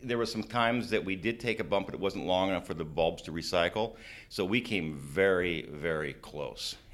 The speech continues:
And basically at that point, your audience is sitting in a fairly dark arena. The generator would come on, and we'd have some emergency lights, but it was kind of a game-ending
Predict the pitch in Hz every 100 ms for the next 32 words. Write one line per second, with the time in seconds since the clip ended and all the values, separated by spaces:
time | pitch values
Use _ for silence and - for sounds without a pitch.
0 | - 98 90 92 101 - - 90 80 -
1 | - 123 123 104 - - - - 95 95
2 | 101 113 107 90 - 98 98 82 80 -
3 | - - 104 139 147 67 65 73 71 76
4 | 87 80 95 95 80 73 69 - 73 69
5 | 67 62 - - - - 87 80 76 90
6 | 85 80 73 85 120 120 69 65 69 -
7 | - 90 60 101 98 113 110 110 - -
8 | - - 160 180 107 76 69 101 120 127
9 | 98 110 113 110 110 104